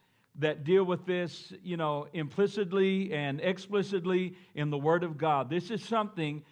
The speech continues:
that we, now I'm not talking about the worldly people out there, lost people. I'm talking to God's people today.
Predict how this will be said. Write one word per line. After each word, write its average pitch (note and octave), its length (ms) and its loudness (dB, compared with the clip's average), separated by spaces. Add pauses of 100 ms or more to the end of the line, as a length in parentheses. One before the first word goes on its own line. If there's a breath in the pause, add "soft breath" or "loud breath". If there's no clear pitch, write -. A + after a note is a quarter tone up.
(180 soft breath)
that D3+ 220 0
we, G3+ 640 0
now D3 80 0
I'm D3+ 80 -2
not F3+ 180 0
talking G#3 160 0
about G#3 220 -2
the G3+ 180 -6
worldly G#3 400 4
people C#3 320 -4
out B2+ 160 -4
there, C3 160 -4
lost F#3 320 0
people. C#3 240 -4
I'm D3+ 140 -2
talking A3 400 -2
to F#3+ 140 -4
God's F3+ 340 2
people D3+ 260 -6
today. C3+ 360 -6